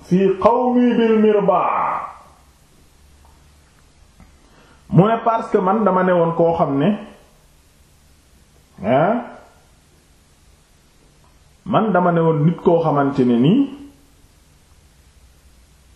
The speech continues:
euh, sharif laa woon. Mooy ci famille bu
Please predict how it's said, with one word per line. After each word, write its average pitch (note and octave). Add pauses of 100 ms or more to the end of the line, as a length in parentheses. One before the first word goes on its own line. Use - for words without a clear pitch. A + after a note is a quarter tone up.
(1000)
euh, G#2+ (560)
sharif D#3
laa F#2
woon. D2+ (1600)
Mooy F3
ci C4+
famille A#3+
bu F3